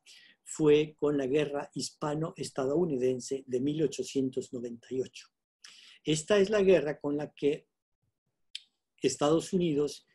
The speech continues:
se hizo de las antiguas colonias españolas, Cuba y Puerto Rico. Y,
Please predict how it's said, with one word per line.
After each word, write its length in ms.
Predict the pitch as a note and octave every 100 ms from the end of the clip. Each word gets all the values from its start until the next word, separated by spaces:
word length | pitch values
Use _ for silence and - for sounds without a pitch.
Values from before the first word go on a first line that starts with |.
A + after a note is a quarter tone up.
| _
se 240 | - -
hizo 380 | C3+ D3 C3 E3+
de 100 | D3
las 180 | C3 -
antiguas 680 | A#2+ - D#3+ D#3 E3 D#3 -
colonias 560 | C#3 B2+ C#3+ D3+ C3+
españolas, 800 | C3 - C#3 F3+ C3+ - - - _ _ _
Cuba 500 | - F3 D#3 E3+ F3+ _ _ _
y 120 | C3+
Puerto 340 | A#2+ C3 -
Rico. 400 | A#2 C3 - - _ _ _
Y, 160 | C3+